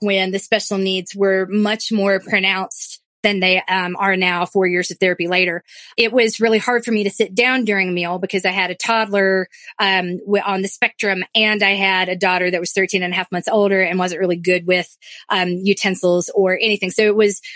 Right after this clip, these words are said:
I was, I was more like sort of standing up and managing from above like a mama bird, more, much more than, um, and sitting down and eating for me might not come for three or four hours. And it was hard. There were some nights when it's like, "I haven't eaten yet. It's already six o'clock. They've gotta get to bed.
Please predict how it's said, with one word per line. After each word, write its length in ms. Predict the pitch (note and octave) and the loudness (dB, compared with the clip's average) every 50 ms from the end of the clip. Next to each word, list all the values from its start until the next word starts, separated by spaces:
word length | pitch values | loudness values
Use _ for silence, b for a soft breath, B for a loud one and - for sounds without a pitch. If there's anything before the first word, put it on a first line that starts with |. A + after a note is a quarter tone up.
| B B - | B B -4
I 100 | G3+ A3 | -2 0
was, 280 | A3 G#3+ A3 G#3 G#3+ - | 2 2 0 0 0 0
I 60 | G#3+ A3 | 0 0
was 140 | A3 G3+ A#3+ | 2 2 2
more 100 | B3 B3+ | 2 4
like 140 | B3 A#3+ | 2 2
sort 160 | A#3+ - A3 G#3 | 2 2 0 0
of 60 | - | 0
standing 420 | - - A#3 A3+ A3+ A3+ A3+ A3+ | -2 0 2 2 2 2 2 2
up 120 | A3 G#3+ - - A3 | 0 0 0 0 0
and 200 | G3+ F#3+ G3 G3+ | 2 2 4 4
managing 520 | G#3 G#3+ G#3+ A3 A3 F#3 G3+ G#3 G#3 G3+ | 4 4 4 2 0 0 0 0 0 0
from 180 | - A3 G#3 G3 | 0 0 0 0
above 400 | F3+ E3 G3 G3 F#3+ F#3 F3 F#3 | 0 0 0 0 0 0 -2 -2
like 140 | F#3 F#3 | -4 -4
a 40 | F#3 | -2
mama 280 | F#3 G3 G3+ G3+ G3+ F#3 | -4 -2 -2 -2 -4 -4
bird, 320 | F3 F3+ F3+ F3+ F3+ - B B B B B | -4 -4 -4 -4 -4 -6 B B B B B
more, 320 | - G#3 G#3+ A3 A3 G#3+ G#3+ A3 | 0 2 2 2 2 0 0 0
much 240 | G#3+ G#3+ - - - | -2 -2 -2 0 0
more 280 | G#3+ G#3+ G#3 G#3 G#3 | 2 2 4 2 2
than, 400 | G3 G3 F#3+ F#3+ F#3 F#3 F#3 F3+ - _ B B B B B B | 2 2 2 2 0 0 -2 -4 -8 _ B B B B B B
um, 160 | G3+ F#3 F#3 - | -2 -2 0 0
and 140 | G#3+ G#3 | -2 -2
sitting 320 | - - - C#4 B3+ B3+ B3+ | -2 0 0 2 2 4 2
down 380 | A#3 A#3 A#3 A3+ A3+ A3 G#3+ | 4 4 4 4 2 2 0
and 160 | G#3 A3 G#3+ G#3+ | 2 0 0 0
eating 260 | A3+ A3 G#3 G#3+ G#3+ | 0 0 0 0 -2
for 140 | - - A#3 | -2 -2 -2
me 180 | B3 B3 A3+ | 0 0 2
might 200 | A3 G#3+ A3 G#3 | 0 0 0 0
not 160 | G#3+ G#3 G3+ - - | -2 -4 -4 -4 -4
come 320 | A3+ A3 G#3+ G3+ F#3+ F#3+ - | -4 -2 -2 -2 -4 -4 -4
for 80 | F#3+ | -6
three 200 | F#3+ - F#3+ F#3+ | -6 -2 -2 -2
or 60 | F#3+ F#3 | -2 -2
four 220 | - F#3+ F3+ F3 - - | -4 -4 -6 -6 -4 -4
hours. 560 | A3 G#3 G#3 G3 F3+ F3+ E3+ E3+ - - - _ B B B B B - | -4 -2 0 -2 -2 -2 -4 -4 -6 -10 -12 _ B B B B B -2
And 200 | F#3+ F#3+ F#3+ G3+ | 0 0 2 2
it 100 | A3 A3 | 2 4
was 220 | A3+ G#3+ G3+ G3 | 4 2 2 0
hard. 340 | - - C4 C4 G#3+ G3 F3+ | 0 0 0 0 0 0 0
There 80 | G#3 A3 | 2 2
were 80 | A#3 | 2
some 220 | B3+ - - A3+ G#3+ | 0 0 0 0 2
nights 240 | G#3+ G#3+ G#3+ - A3+ | 2 0 0 0 -2
when 100 | G#3+ G#3+ | -2 -2
it's 100 | - - | 0 0
like, 200 | G3+ G3+ G3 _ - | 0 0 0 _ -2
"I 160 | A3 A3 A3+ | -2 -2 0
haven't 280 | A3+ A#3+ A3+ G#3+ G#3+ G#3 | 2 0 0 2 2 0
eaten 200 | G3+ G3+ F#3+ G#3 | 0 0 0 0
yet. 180 | G3 G3 F#3+ F#3+ | 2 2 0 0
It's 140 | F#3+ - | 0 -2
already 180 | G#3+ G#3 G#3 G#3+ | 0 0 0 0
six 240 | - - G3+ - - | 0 -4 -6 -6 -6
o'clock. 300 | - - - F#3+ F#3 - - | -10 -4 -2 -2 -2 -2 0
They've 160 | G#3+ A3 G#3 | -2 -2 0
gotta 220 | - G#3+ G#3 G3+ | 0 0 0 2
get 140 | F#3 F#3+ - | 0 -2 -4
to 80 | - - | -4 -2
bed. 320 | F#3+ F#3+ F#3 F#3 F3+ F#3 | 0 2 2 2 2 0